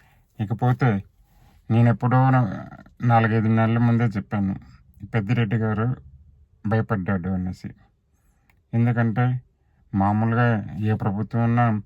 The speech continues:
చిత్తూరు జిల్లాలో పెద్ద ఆయన, పెద్ద ఆయన అని ఆయన హవా జరిగిపోతూ ఉంటుంది, అలా, అలా కొనసాగుతూనే ఉంటుంది. ప్రభుత్వంతో అతనికి సంబంధం లేదు. అంటే, అతను అంత గ్రిప్ పెట్టుకున్నాడు.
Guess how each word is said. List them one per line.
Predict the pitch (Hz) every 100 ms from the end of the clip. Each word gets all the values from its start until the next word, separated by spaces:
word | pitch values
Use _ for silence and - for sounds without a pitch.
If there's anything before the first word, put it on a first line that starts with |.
| _ _ _ _ _ -
చిత్తూరు | 101 123 110
జిల్లాలో | 113 113 117 117
పెద్ద | 98 113 95
ఆయన, | 110 113
పెద్ద | 107 110 95
ఆయన | 110 113
అని | 110 113 110 104 92 _ _ _ -
ఆయన | 107
హవా | 98 - 107 113 120 120 - _ _ _ _ -
జరిగిపోతూ | 107 110 113 113 -
ఉంటుంది, | 113 98 98 92 - -
అలా, | 107 110 110
అలా | 107 110
కొనసాగుతూనే | 104 113 110 113 113 110 113
ఉంటుంది. | 110 98 95 90
ప్రభుత్వంతో | - - 110 107 - 113 104
అతనికి | 110 - 98
సంబంధం | - 98 101 101 98
లేదు. | 90 85 90 _ _ _ _ _ _ _ -
అంటే, | 113 131
అతను | 117 107 113
అంత | 107 101
గ్రిప్ | 95 107 - 110
పెట్టుకున్నాడు. | 113 - 98 92